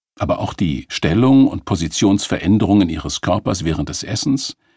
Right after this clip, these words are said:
die Bewegungen des Kiefergelenks und alle Sinneseindrücke, die aus dem Raum außerhalb Ihres Körpers stammen. Dies alles nennt man äußere oder exterozeptive Reize,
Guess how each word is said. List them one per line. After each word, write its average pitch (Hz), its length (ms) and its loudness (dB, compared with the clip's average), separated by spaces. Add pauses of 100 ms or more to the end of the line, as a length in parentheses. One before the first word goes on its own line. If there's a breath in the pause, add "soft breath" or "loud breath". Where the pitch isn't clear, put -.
(500)
die 62 240 -6
Bewegungen 95 680 4
des 87 180 -2
Kiefergelenks 123 920 -4
und - 240 -12
alle 73 160 -4
Sinneseindrücke, 110 840 0
die 101 340 -4
aus 101 300 -2
dem 110 180 2
Raum 101 480 0
außerhalb 101 680 0
Ihres 80 280 -6
Körpers - 380 -6
stammen. - 340 -12 (1400)
Dies 95 160 -2
alles 107 260 0
nennt 95 160 0
man 98 140 2
äußere 87 500 0
oder 82 320 -4 (360 soft breath)
exterozeptive 95 1800 -2
Reize, 85 580 -4